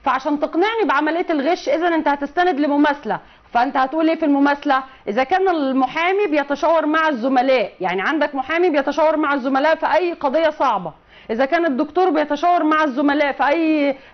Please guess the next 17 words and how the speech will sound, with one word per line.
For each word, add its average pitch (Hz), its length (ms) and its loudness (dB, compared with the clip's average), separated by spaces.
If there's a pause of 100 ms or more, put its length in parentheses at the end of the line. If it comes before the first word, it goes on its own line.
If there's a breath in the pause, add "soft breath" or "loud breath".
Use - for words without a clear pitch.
(120)
اي 330 200 -2
مسألة 302 380 0
صعبة، 214 440 -2 (280 loud breath)
فما 359 260 2
بالي 330 360 2
انا 339 220 2
بالتلميذ؟ 311 560 0
انا 294 120 0
كمان 302 300 0
عايز 277 280 -2
استعين 294 380 -2
بالكتب 285 400 -2
الخارجية 285 800 0 (200 loud breath)
واستعين 247 540 0
بيها 277 320 2
واعمل 240 440 -2
ايه 254 260 0